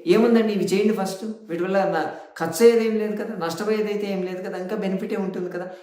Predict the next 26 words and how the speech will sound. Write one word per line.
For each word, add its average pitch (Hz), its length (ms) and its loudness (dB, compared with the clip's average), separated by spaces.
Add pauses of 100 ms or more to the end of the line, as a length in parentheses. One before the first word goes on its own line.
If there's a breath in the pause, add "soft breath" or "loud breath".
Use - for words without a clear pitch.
(120)
ఎక్స్ట్రా 170 300 -2
ఫైబర్ 175 320 2
వస్తుంది, 160 380 -6 (400 loud breath)
ఎక్స్ట్రా 196 280 0
విటమిన్స్ 196 440 -2
వస్తాయి, 165 320 -4
ఎక్స్ట్రా 185 260 -4
మినరల్స్ 196 420 0
ఉంటాయి 165 260 -2
దాంట్లో. 156 240 -2 (280 loud breath)
ఇవి 170 240 -2
తీసుకోవడం 214 440 2
వల్ల 170 140 -2 (380 loud breath)
మన 180 80 4 (100)
బాడీకి 196 320 4
కావాల్సినటువంటి 170 720 0
అన్ని 196 240 4 (100)
రకాలైనటువంటి 190 800 0
ధాతువులు 165 400 -2
వస్తాయి, 160 260 -8 (1300)
బెటర్గా 196 580 4
అవుతుంది 165 380 0
హెల్త్. 131 280 -6
కాబట్టి 147 280 -6 (100)
ముందు 180 220 -2
వీటిని 139 260 -4